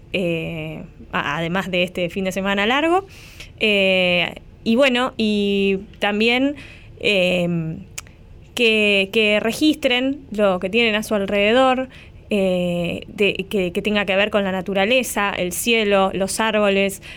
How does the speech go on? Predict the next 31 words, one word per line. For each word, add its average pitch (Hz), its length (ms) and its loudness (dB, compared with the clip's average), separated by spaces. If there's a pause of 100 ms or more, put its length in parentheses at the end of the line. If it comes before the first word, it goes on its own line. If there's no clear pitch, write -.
ya 208 160 0
sea 214 280 2
que 208 100 -2
viven 214 320 2
en 208 140 0
un 202 480 -2
departamento, 220 1040 2 (260)
o - 60 -4
en 202 80 2
una 202 240 0
casa, 254 680 0
en 196 200 0
el 196 100 0
microcentro 226 840 2
o 202 60 4
en 196 80 2
una 190 180 -2
zona 196 320 -2
un 190 80 -4
poco 190 220 -2
más, 190 520 -2 (880)
más 208 220 0
alejada. 247 640 0 (480)
Eh, 185 600 2 (100)
porque, 202 560 2
bueno, 202 320 2
por 208 160 2
ahí 214 140 2
se 247 120 0
empieza, 202 440 0
¿no? 277 260 2